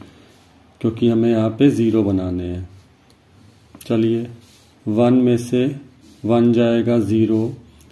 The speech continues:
एक्स में से वाई जाएगा, x minus y। अब इस figure में से इस figure घटाना है,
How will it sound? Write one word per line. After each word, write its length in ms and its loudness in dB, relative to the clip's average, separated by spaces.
एक्स 260 -2
में 120 2
से 180 -2
वाई 340 2
जाएगा, 760 -2
x 340 -4
minus 460 0
y। 460 -2
अब 160 -2
इस 280 -2
figure 360 2
में 180 2
से 240 -4
इस 360 -4
figure 260 0
घटाना 560 -2
है, 200 -6